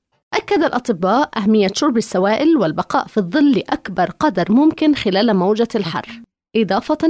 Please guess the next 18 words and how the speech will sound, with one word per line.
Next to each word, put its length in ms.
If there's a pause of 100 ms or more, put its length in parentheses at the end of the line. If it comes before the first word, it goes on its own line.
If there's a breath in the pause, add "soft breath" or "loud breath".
لإغلاق 380
الستائر 580
في 80
الغرف 400
التي 280
تواجه 560
أشعة 400
الشمس، 520 (240)
وارتداء 560
واقيا 540
من 240
الشمس 560
لحماية 640
البشرة 460
من 180
الأشعة 440
فوق 340
البنفسجية، 800